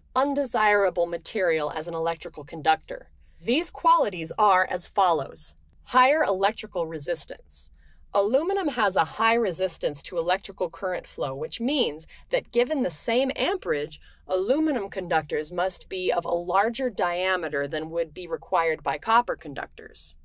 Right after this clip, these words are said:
Less ductile. Aluminum will fatigue and break down more readily when subjected to bending and other forms of abuse than copper,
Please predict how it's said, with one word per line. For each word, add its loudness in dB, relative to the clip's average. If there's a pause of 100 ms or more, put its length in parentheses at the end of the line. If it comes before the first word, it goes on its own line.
(320)
Less 2
ductile. -2 (640)
Aluminum 2
will 4
fatigue -4
and -6
break 0
down 2
more 4
readily 2
when -6
subjected -4
to -16
bending -2
and -10
other 0
forms -4
of -4
abuse -4
than -4
copper, 0